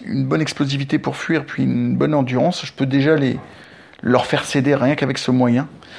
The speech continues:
Maintenant, euh, imaginons que les, mes agresseurs soient en forme, euh, c'est le but aussi de les séparer,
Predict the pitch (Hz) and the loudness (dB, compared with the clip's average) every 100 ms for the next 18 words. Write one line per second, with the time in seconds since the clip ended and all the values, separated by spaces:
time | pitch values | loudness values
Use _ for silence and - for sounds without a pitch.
0 | - - 147 180 233 202 143 147 151 151 | -10 0 4 6 8 8 6 4 4 4
1 | 180 190 131 123 123 123 120 127 131 135 | 2 2 2 2 4 2 2 2 2 2
2 | 135 135 170 - - 120 117 110 107 117 | 2 0 -2 -2 2 4 4 2 0 2
3 | 151 220 196 - - - - - - - | 4 4 2 -4 -16 -18 -20 -20 -10 -2
4 | 120 - 143 143 185 190 139 - 196 156 | 0 2 2 2 0 2 2 2 2 4
5 | 143 139 - 185 160 131 147 | 4 2 -2 0 0 0 -4